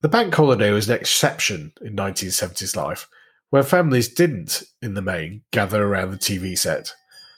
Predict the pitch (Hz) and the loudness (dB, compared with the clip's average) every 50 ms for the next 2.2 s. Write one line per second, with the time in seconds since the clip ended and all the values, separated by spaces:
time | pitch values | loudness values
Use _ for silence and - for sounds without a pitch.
0 | _ _ _ _ _ _ _ - 175 - 196 175 - - 220 202 180 131 127 120 | _ _ _ _ _ _ _ 2 4 4 4 4 4 4 4 4 4 4 4 4
1 | 117 123 117 - - 135 127 120 120 113 - - 120 - 131 127 135 135 120 104 | 2 2 4 6 6 6 6 6 4 2 0 -2 -2 2 2 4 6 6 4 4
2 | 95 87 - | 2 -2 -6